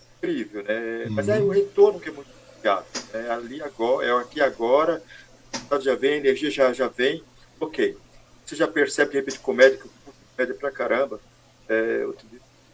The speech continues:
Speaker 1: eu acho engraçado quando, quando alguém fala que eu sou engraçado. Não me acho engraçado, mas eu adoro comédia, eu adoro fazer comédia, aquele ritmo da comédia, ritmo bacana.
Speaker 2: Uhum.
Speaker 1: Eu acho que tudo vai se, se adaptando, vai fazendo na, na, na,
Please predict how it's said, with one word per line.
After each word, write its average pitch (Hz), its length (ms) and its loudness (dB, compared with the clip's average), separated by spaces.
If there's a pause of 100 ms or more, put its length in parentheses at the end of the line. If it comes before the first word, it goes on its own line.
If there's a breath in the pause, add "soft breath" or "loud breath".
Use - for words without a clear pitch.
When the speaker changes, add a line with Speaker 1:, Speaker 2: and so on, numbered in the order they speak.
Speaker 1:
eu 233 60 -4
acho 220 100 -8
engraçado 135 360 -2
quando, 127 160 -6
quando 135 320 -8
alguém 123 180 -4
fala 127 220 -2
que - 80 -6
eu 131 60 0
sou 135 180 0
engraçado. 131 380 2
Não 139 100 -8
me 170 120 -6
acho - 240 2
engraçado, 117 400 -6 (760 loud breath)
mas 151 180 2
eu 170 260 0
adoro - 380 4
comédia, - 420 -10 (120)
eu - 100 -10
adoro 127 340 4
fazer 113 180 -14
comédia, 120 420 -8
aquele 123 220 -16 (280)
ritmo 165 260 -6 (160)
da 120 80 -12
comédia, 117 360 -8
ritmo - 200 -20
bacana. - 360 -10 (340 soft breath)
Speaker 2:
Uhum. 123 300 0
Speaker 1:
Eu 185 60 2
acho - 120 -2
que - 80 -16
tudo - 220 -20 (340)
vai 190 80 -6
se, 202 340 -4
se - 140 -8
adaptando, 185 580 -8
vai 185 100 -2
fazendo 170 580 -6
na, 131 180 -4
na, 123 140 -14
na, 120 120 -14